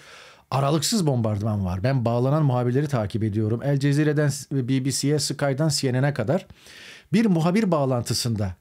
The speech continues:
Gazze'den bağlanan veya sınır boylarında neyse bağlanan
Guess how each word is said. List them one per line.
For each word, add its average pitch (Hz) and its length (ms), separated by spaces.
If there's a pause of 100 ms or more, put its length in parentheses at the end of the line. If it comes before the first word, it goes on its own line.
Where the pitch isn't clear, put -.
(120)
Gazze'den 139 520
bağlanan 127 440
veya 160 400
sınır 170 360
boylarında 117 460
neyse 113 360
bağlanan 110 480